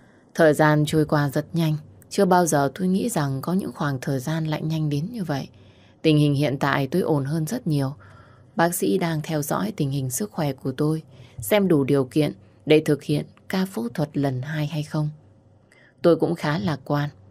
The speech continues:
Dù hiện tại tôi chẳng cảm thấy vui vẻ là bao. Hàng ngày tôi phải học các bài trị liệu và tập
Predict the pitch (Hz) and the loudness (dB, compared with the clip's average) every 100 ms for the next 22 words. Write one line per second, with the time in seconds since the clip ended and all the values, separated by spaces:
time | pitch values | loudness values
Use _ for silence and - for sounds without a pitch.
0 | _ _ _ - 156 156 143 156 151 151 | _ _ _ 4 4 6 2 2 2 2
1 | 196 190 143 139 135 127 151 208 202 175 | 0 0 -2 -2 -4 -2 -4 -2 -2 -2
2 | 131 165 135 143 165 170 _ - - - | -2 -4 -6 -6 -6 -6 _ -20 -20 -20
3 | - 165 156 160 151 202 190 151 135 139 | -2 2 4 4 4 0 2 0 2 -2
4 | - - 151 143 - 135 151 131 139 139 | -4 0 0 0 0 0 2 2 0 -4
5 | - | -4